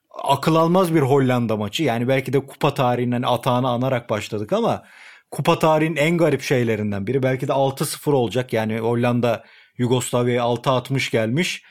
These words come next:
Belki İtalya'ya da altı atacakken kaçan penaltılar, şunlar bunlar orayı geçmiş. Yani çok tarihi iki yarı finalden sonra bu final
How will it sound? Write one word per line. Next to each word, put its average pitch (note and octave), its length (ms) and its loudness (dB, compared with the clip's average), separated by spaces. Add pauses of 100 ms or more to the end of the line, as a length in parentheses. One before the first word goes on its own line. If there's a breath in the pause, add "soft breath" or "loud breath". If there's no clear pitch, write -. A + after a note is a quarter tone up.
(260 soft breath)
Belki B2+ 220 0
İtalya'ya D#3 440 2
da C3+ 60 4
altı B2 280 0
atacakken A#2 640 -2 (220)
kaçan C#3 400 0
penaltılar, A2+ 540 0
şunlar C3 460 -2
bunlar A2 240 -4
orayı A#2+ 340 -2
geçmiş. A2+ 520 -6 (460 loud breath)
Yani A#2 80 -6
çok F3+ 260 -2
tarihi D#3 400 2
iki D3 220 -2
yarı D3+ 200 4
finalden D3 480 -2
sonra D3+ 360 -2
bu E3+ 80 0
final C#3+ 380 -4